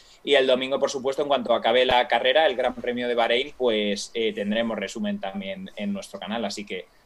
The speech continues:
animo a todo el mundo a que se pase a verlo, también a que se suscriba y, y a que estén también pendientes, igual que al canal de Rix y al de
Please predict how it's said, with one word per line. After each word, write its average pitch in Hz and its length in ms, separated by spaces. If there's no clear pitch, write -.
animo 113 300
a 113 80
todo 120 80
el 113 80
mundo 117 220
a 107 60
que 107 100
se 107 120
pase 104 220
a 98 40
verlo, 131 340
también 101 300
a 101 120
que 202 400
se 208 160
suscriba 175 640
y, 92 640
y 104 160
a 90 100
que 95 100
estén 98 280
también 92 480
pendientes, 104 540
igual 98 320
que 95 200
al 92 140
canal 98 300
de 95 80
Rix 101 300
y 135 60
al 95 120
de 92 320